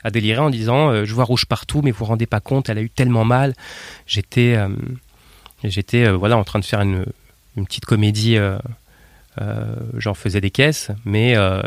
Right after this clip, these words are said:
mais c'est ce que je ressentais au fond de moi. Et je, voilà, j'avais, on avait vu du sang et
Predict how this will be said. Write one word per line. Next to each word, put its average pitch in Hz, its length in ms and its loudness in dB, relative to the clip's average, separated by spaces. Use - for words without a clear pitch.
mais 98 160 -4
c'est - 120 -10
ce - 40 -10
que - 80 0
je 92 80 -2
ressentais 95 300 -4
au 95 40 0
fond - 180 -6
de 92 40 -2
moi. 131 240 2
Et 110 40 0
je, 95 100 -8
voilà, 107 220 0
j'avais, 95 260 -2
on 95 120 -4
avait 95 100 -2
vu 92 100 -8
du 92 100 -10
sang 139 440 2
et 113 260 2